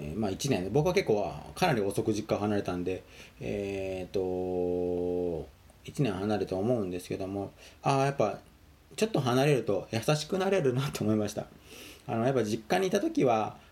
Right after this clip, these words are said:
えーと、そういう、何ですかね、家族と四人でいても話さなくていいだろうとか思ってたんですけど、まあ、なんかたまに会うと、こう、ちゃんと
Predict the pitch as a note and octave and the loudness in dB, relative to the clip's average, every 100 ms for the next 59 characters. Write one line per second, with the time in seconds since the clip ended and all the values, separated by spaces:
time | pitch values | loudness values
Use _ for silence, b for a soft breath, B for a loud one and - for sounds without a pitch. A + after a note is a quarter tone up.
0 | - D3 F2+ D#2 D#2+ - A#2+ A2 G#2+ A2+ | -12 -8 -8 -8 -8 -4 0 2 2 2
1 | A2+ A2+ A2+ A2+ A2+ A2+ A2+ A2+ A2+ A2+ | 2 2 2 2 0 -2 -4 -4 -2 -2
2 | G2 F#2+ G2 G#2 G#2+ - - - A#2+ A#2 | -2 -4 -4 -2 -2 -4 -16 -4 0 0
3 | G2+ G2+ A#2+ C3 B2 G#2+ F#2+ - - - | 2 2 2 2 2 0 -2 -8 -18 -10
4 | A2+ A2+ D3+ - - A#2 D3 A2 F2+ F#2 | -4 2 2 2 2 2 4 2 0 -4
5 | F#2+ C3+ - F#2+ F2 - F#2 F2+ - - | -2 -2 -2 -4 -4 -2 -2 -2 -10 -16
6 | - - - - B A#4 B C#3 B2+ A2 | -16 -20 -20 -14 B -4 B 0 2 2
7 | G#2+ B2 D3+ E3+ D#3+ A#2 F2+ - - - | 2 4 4 2 0 0 -2 -2 -8 -4
8 | F#2 F2+ F2 F2 - G#2 G#2 G#2+ G2 | -2 -2 -4 -6 -8 -6 -2 0 -2